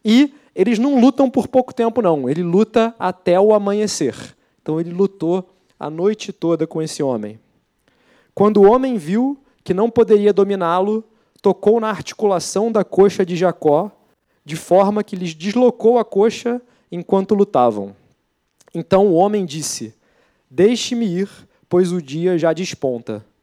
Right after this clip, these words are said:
Mas Jacó lhe respondeu, "Eu não te deixarei ir,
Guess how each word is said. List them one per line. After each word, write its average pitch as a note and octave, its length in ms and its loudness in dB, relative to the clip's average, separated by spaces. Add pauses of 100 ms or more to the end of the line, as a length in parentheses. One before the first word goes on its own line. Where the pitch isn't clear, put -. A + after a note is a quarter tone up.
(400)
Mas D3+ 240 0
Jacó E3+ 400 0
lhe F#3+ 120 -4
respondeu, D3+ 760 -2 (480)
"Eu C#3+ 160 0
não F3+ 180 -2
te G#3+ 140 -12
deixarei E3+ 520 -4
ir, D#3+ 220 -8